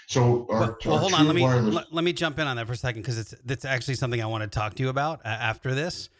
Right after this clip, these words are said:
Speaker 2: Um, by the way,
Speaker 1: Okay.
Speaker 2: Hel-, helm audio dot com, um, d-, is there a special U R L for the, the, um,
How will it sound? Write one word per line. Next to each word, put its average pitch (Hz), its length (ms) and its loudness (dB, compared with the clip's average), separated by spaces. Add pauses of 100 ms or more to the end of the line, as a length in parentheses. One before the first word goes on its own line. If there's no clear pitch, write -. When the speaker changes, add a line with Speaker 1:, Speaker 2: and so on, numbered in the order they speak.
(180)
Speaker 2:
Um, 123 200 0
by 139 120 2
the 151 80 2
way, 139 120 0
Speaker 1:
Okay. 117 100 -2
Speaker 2:
Hel-, 160 420 2
helm 165 420 0
audio 127 480 0
dot 104 280 -4
com, 101 560 -4 (560)
um, 95 560 0 (160)
d-, - 220 -8
is 160 140 0
there 220 100 0
a 220 80 2
special 165 640 -2
U 151 160 0
R 143 200 2
L 135 280 0
for 127 600 -2
the, 113 560 -4 (420)
the, 117 360 0
um, 95 440 -4